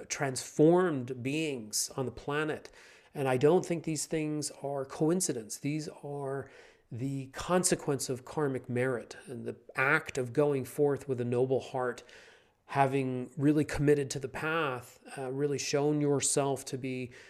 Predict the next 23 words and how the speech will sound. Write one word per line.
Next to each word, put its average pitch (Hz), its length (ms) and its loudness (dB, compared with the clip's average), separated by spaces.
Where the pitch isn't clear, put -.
true 170 500 8
and 120 120 -2
honest 143 540 0
and 120 240 -4
vulnerable. 127 760 2
You 139 240 0
are 151 160 0
rewarded 151 800 2
with 131 140 -6
the 131 60 -10
temple 131 340 -4
guardians. 123 520 -2
You 123 180 -4
are 123 160 2
rewarded 120 600 0
with 123 80 -6
the 113 140 -10
angels. 113 500 -6
You 113 120 -2
are 110 160 -4
rewarded 120 720 4
with 123 220 -6
the, 113 260 -8